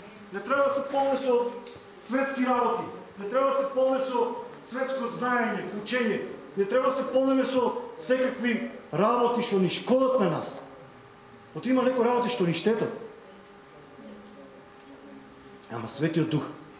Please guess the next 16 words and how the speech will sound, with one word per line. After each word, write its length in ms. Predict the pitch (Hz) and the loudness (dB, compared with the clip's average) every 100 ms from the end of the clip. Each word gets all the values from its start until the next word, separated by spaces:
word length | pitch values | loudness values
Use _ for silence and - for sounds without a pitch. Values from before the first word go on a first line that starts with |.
| - | -10
не 140 | 113 107 | -4 -2
расне 320 | 123 127 101 - - - - | -2 -4 -6 -10 -16 -20 -8
и 60 | 127 | -2
ни 80 | 127 | 2
дава 200 | 143 139 | 2 2
сила 400 | - 151 123 107 - | 0 2 2 0 -4
у 80 | 120 | -4
верата. 380 | 113 123 104 - - - - - - - | 2 2 2 -4 -10 -12 -12 -12 -8 -2
Ако 220 | 127 127 | 0 0
тражиме, 500 | - 160 156 135 98 - - - - - - - - - - - - | 2 2 4 2 0 -6 -14 -14 -16 -20 -20 -20 -20 -20 -20 -20 -14
ако 120 | - | -8
тражиме, 400 | 135 151 196 123 - - - - - - - - | 0 2 4 4 0 -10 -16 -18 -18 -18 -6 2
кој 140 | 202 202 | 4 6
тражи 220 | 196 226 | 4 4
ќе 140 | - | 0
добие, 480 | 143 175 202 - - | 0 2 2 2 -2